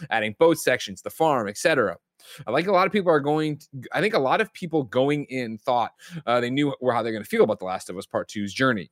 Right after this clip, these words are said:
especially after the opening sections. Uh, and by the end, it's completely turned on its head with who you sympathize with, who's the villain,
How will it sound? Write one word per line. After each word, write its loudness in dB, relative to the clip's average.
especially -8
after -10
the -4
opening -12
sections. -4
Uh, 2
and 2
by 2
the -2
end, -2
it's -12
completely -2
turned -2
on -2
its -10
head 0
with -2
who 0
you -4
sympathize -4
with, -8
who's 2
the -2
villain, -6